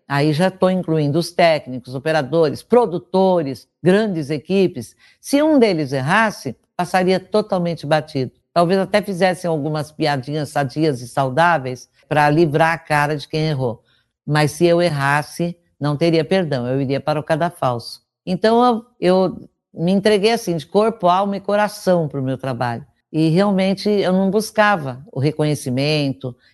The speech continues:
e tudo que eu já citei anteriormente. Mas as fotos, realmente essa, essa foto, de-, entrevistando os dois jogadores totalmente nus, ela foi pra fora, inclusive.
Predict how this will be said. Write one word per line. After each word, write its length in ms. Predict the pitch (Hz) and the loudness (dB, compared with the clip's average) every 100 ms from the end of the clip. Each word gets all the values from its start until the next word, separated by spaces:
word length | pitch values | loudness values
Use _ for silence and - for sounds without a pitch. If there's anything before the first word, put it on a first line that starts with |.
| - | -10
e 100 | 143 | -4
tudo 260 | 160 156 | -2 -2
que 80 | 151 | -4
eu 80 | 151 | -2
já 140 | 156 | -2
citei 340 | 151 156 - 147 | -2 -4 -4 -4
anteriormente. 840 | 143 143 139 143 127 120 110 - _ _ | -4 -2 -2 -2 -2 -4 -8 -16 _ _
Mas 520 | 139 143 139 139 131 | -2 0 2 0 0
as 180 | 151 - | -2 -4
fotos, 640 | - 151 170 170 190 175 - - | -2 2 2 2 -2 -2 -8 -6
realmente 640 | 123 180 214 185 180 190 | 0 2 2 0 -6 -6
essa, 280 | 190 185 180 | -6 -4 -4
essa 280 | - 165 202 | -2 -2 -2
foto, 640 | 180 - 202 269 262 - | -4 2 2 2 -2 -10
de-, 200 | 147 147 | -8 -8
entrevistando 540 | - 147 156 127 160 156 | -10 -4 -6 -4 -6 -4
os 80 | 139 | -2
dois 200 | 156 135 | 0 0
jogadores 480 | 139 139 143 135 | -2 -2 -2 -6
totalmente 640 | - 214 214 160 151 139 135 | 0 0 0 -2 -4 -4 -2
nus, 360 | 170 220 - _ - | 2 2 0 _ -2
ela 180 | 165 185 | 0 2
foi 180 | 226 | 2
pra 180 | 226 262 | 2 0
fora, 420 | 262 - 208 233 | 0 0 2 2
inclusive. 540 | 165 127 131 120 107 | 0 -6 -6 -6 -8